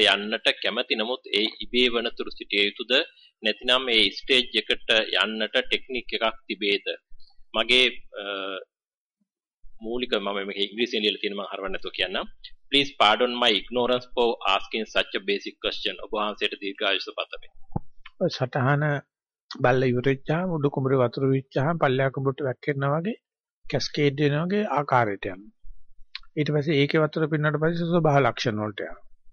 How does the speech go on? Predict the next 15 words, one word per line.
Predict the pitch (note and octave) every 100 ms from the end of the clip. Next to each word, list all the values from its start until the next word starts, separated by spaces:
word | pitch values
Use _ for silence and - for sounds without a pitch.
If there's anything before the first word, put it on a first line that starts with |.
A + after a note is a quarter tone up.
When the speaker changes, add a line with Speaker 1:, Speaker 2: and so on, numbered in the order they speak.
| - - -
Speaker 2:
ස්වභාව | - D3 D3
ලක්ෂණ | D3+ - D3+ C#3+
පිරුණාට | C#3+ C#3 C3+
පස්සේ | C#3 - G3+ A3 - - _
සන්තතියට | - D3+ C#3+ C#3 - A#2 G#2+
යනවා. | G2+ B2 D#3+
ඒ | D3+
නිසා | C#3 D#3+
කැස්කේඩින් | D3+ C3+ - E3 D3+
ඉෆෙක්ට් | C#3 B2+ - A#2+
එකක් | G#2
තියෙන්නේ. | C3+ A#2+ D#2+ C#3+ - - - -
සටහන | - D3 F3+ F3+
හොඳට | F3+ F#3+ G3+
බලන්න. | G3+ -